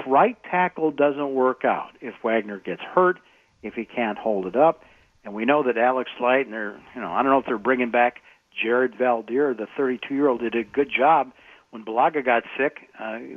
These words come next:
he played right tackle pretty good against the Seahawks in that playoff game, that they could move Elton Jenkins, uh, from left guard, who had a tremendous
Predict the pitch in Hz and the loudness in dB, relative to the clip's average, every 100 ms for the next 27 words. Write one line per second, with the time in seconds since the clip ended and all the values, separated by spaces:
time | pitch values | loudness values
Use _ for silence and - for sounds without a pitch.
0 | 127 123 - - 123 - 139 135 123 127 | -8 -8 -14 -12 -12 -6 2 2 2 0
1 | 131 143 143 139 147 143 165 165 131 127 | 2 0 -2 -4 -4 -2 2 0 0 -4
2 | - 107 151 135 123 - 120 110 - 151 | -8 -10 0 2 2 0 -8 -6 0 2
3 | 131 - 98 104 _ - - - - _ | 0 -4 -10 -10 _ -20 -20 -20 -20 _
4 | 156 156 220 226 - 247 175 175 117 - | -4 2 2 2 0 0 2 0 0 -2
5 | - - 131 127 143 113 135 120 117 - | -16 -8 -2 -2 -4 -2 -2 -2 -8 -10
6 | - - - 107 98 - 120 110 123 123 | -14 -16 -14 -10 -6 -2 0 2 2 2
7 | - 107 95 117 117 113 - - 139 175 | 0 -4 -2 0 0 0 -4 -2 0 2
8 | 233 220 120 | 2 2 -2